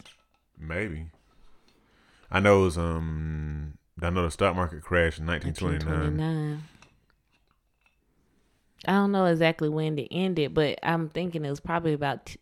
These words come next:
Speaker 2: two years. But I remember, like, the reason why I brought it up is 'cause, um, when I think about the Depression, you think of it as being, like, this long period of time. Like,
Speaker 1: Mm-hmm.
Speaker 2: you don't really,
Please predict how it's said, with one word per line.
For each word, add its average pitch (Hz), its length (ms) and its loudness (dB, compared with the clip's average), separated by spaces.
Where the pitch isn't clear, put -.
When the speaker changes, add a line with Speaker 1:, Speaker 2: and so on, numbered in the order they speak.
Speaker 2:
two 196 160 -2
years. 175 500 0
But 165 140 0
I 180 80 6
remember, 180 500 0
like, 139 300 -2
the 156 80 -4
reason 190 220 2
why 156 100 4
I - 20 4
brought 147 260 2
it 139 120 -2
up 170 200 2
is 151 180 -2
'cause, 147 300 -2
um, 131 400 -4
when 160 160 2
I - 80 6
think 190 260 2
about 151 240 2
the - 60 -10
Depression, 139 520 0
you 170 100 0
think 175 260 2
of 151 160 2
it 147 80 4
as 135 120 -2
being, 147 240 0
like, 131 180 -6
this 127 220 -8
long 135 960 -2
period 160 280 4
of 143 120 -2
time. 135 640 -2
Like, 147 220 0
Speaker 1:
Mm-hmm. 78 160 -10
Speaker 2:
you 180 160 0
don't 190 180 4
really, 156 340 0